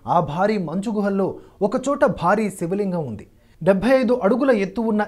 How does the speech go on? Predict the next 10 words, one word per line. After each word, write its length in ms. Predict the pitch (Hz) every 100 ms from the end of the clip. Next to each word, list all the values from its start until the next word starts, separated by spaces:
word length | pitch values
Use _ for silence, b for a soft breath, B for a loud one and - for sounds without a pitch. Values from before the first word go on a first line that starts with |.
| -
ఈ 80 | 202
శివలింగం 600 | 185 170 190 185 170 165 B B -
అమర్నాథ్ 500 | 170 214 208 190 180
శివలింగం 480 | 185 180 208 190 190
కంటే 300 | 180 156 165
ఎన్నో 360 | 143 170 208
రెట్లు 260 | 175 160 156
పెద్దది. 460 | 139 127 135 - - b b b
సాల్జ్బర్గ్ 540 | - 233 269 220 240 208
శివలింగాన్ని 600 | 214 208 214 208 202